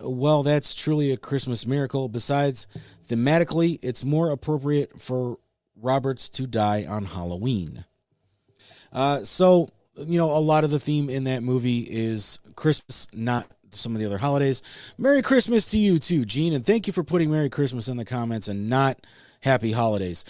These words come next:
So, Gene, if you're just watching, checking out the beginning of the show here,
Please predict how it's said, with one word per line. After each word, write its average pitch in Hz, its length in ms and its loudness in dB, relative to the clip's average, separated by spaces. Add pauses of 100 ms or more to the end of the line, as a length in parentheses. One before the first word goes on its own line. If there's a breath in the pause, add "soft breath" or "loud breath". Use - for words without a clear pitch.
(240 loud breath)
So, 160 180 4
Gene, 214 320 4
if 165 120 0
you're 175 80 4
just 196 200 2
watching, 185 380 4
checking 180 260 4
out 170 140 4
the 160 100 4
beginning 156 340 0
of 151 60 2
the 143 60 2
show 175 260 4
here, 175 320 6